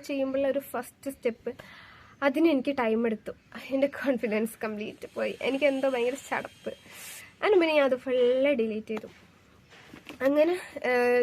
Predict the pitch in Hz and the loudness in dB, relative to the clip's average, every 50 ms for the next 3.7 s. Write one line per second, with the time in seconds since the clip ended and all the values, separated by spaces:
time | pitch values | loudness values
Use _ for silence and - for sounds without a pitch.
0 | 240 226 240 240 240 247 269 285 277 - 269 269 294 311 311 302 - 370 370 359 | 2 2 2 2 4 4 4 4 2 2 -2 -2 -4 -6 -8 -6 -4 -2 -2 0
1 | 349 370 392 - - - - - - - - - - - - 330 339 359 339 339 | 0 -2 -6 -8 -12 -16 -16 -16 -14 -16 -16 -18 -12 -8 -6 -6 -4 -4 -6 -6
2 | 349 349 359 349 349 349 359 359 359 349 349 339 339 330 320 320 320 330 311 - | -6 -4 -4 -2 -2 0 0 0 0 0 2 2 2 2 2 0 0 -2 -6 -2
3 | - 311 302 285 294 294 285 - 311 311 311 302 294 294 | 0 0 0 2 0 -2 -2 -4 -4 -2 0 0 2 2